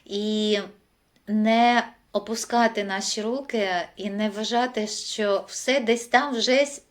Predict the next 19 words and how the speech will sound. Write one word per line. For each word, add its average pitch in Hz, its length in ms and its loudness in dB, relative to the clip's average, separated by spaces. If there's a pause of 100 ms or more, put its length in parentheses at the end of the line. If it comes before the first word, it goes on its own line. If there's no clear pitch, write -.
(120)
намальовано, 233 1040 2
кимось 233 480 -2
намальовано, 220 800 2 (520)
що - 260 -2
наша 226 320 2
життєва 285 540 2
історія 254 600 4
вже 220 220 0
заздалегідь 214 680 0
прописана, 208 760 -4
що 208 400 -6
ми 202 120 -6
всі 233 320 0
маємо 190 560 0
вже, 180 380 0 (500)
а, 190 280 6
певну 220 500 6
таку 196 280 -4
дорогу, 247 680 4